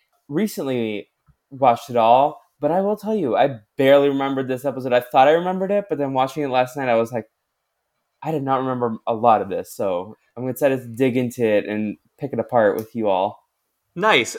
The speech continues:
Speaker 2: So it's interesting that you say that, because my first experience watching Gravity Falls was also kind of on a binge. And I
Speaker 1: Yeah.
Speaker 2: am feeling that there are some episodes as we have gone through where I've remembered them really well, because I felt like maybe we just watched the one that night,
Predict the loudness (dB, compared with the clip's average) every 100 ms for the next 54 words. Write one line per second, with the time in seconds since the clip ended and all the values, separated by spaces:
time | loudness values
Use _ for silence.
0 | 4 6 6 4 0 -2 -4 -4 -2 2
1 | 2 2 0 0 2 0 2 2 2 2
2 | 0 2 -8 -2 0 0 -2 0 0 0
3 | -2 0 0 -2 -2 -2 -2 -4 -2 0
4 | 2 -2 -2 -2 0 0 0 -2 -4 -4
5 | -12 -20 _ -14 -2 4 4 4 2 -2
6 | -6 -2 0 0 -2 -4 -2 -4 -2 -2
7 | -2 -2 0 0 0 -2 -6 -6 -6 -4
8 | -4 -4 -6 -6 -4 -4 -8 _ 0 2
9 | 2 -2 -2 -2 -6 -4 -4 -4 -4 -2
10 | -2 -2 -4 -2 -4 2 2 2 2 4
11 | 4 -2 -6 _ _ _ -2 0 2 0
12 | 0 -4 -4 2 2 2 -10 -4 -4 -2
13 | -4 -2 -4 -4